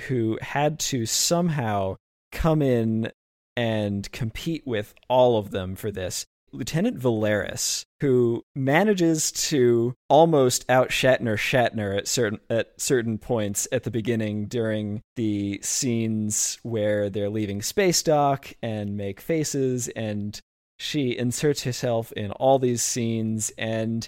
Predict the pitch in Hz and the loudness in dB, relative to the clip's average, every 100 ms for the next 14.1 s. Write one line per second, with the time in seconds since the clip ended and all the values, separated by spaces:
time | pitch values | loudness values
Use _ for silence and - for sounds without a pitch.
0 | _ 208 262 247 - 185 165 175 175 160 | _ 0 0 0 2 2 4 4 4 4
1 | 147 139 139 131 127 123 113 113 113 131 | 4 4 4 2 0 2 2 2 0 -6
2 | - 190 196 175 143 123 120 110 - - | -4 -2 0 0 2 2 2 2 -4 -4
3 | 113 104 101 104 110 101 - 110 - 110 | -2 0 -2 -4 -6 -8 -8 -8 -6 -8
4 | - 104 98 98 98 95 - 151 117 101 | -6 -6 -6 -4 -6 -8 2 6 6 4
5 | - - - - 156 135 120 113 110 - | -4 -10 -12 -8 -2 2 2 0 -4 -4
6 | 123 - 151 - - - 117 117 110 113 | -4 -4 -4 -4 -10 -2 0 0 -2 -4
7 | 120 135 190 208 214 220 190 165 131 131 | -4 -2 -2 0 0 0 -2 -2 0 -2
8 | 170 - 151 151 151 151 - - - 151 | -2 0 2 2 0 -4 -16 -12 -4 -2
9 | 185 - 165 156 - 160 147 143 143 - | -2 -2 -2 -2 0 0 0 -2 -4 -4
10 | - - _ - 185 - - - 185 - | -6 -8 _ -2 -2 -2 -4 0 0 0
11 | 208 208 196 175 180 170 135 127 131 131 | 0 2 2 2 2 4 4 4 4 2
12 | 143 175 226 214 113 - 170 165 147 135 | 0 0 -4 -8 -10 -8 0 0 0 0
13 | 160 151 143 131 113 110 107 - 110 104 | 0 0 -2 2 2 4 2 2 2 0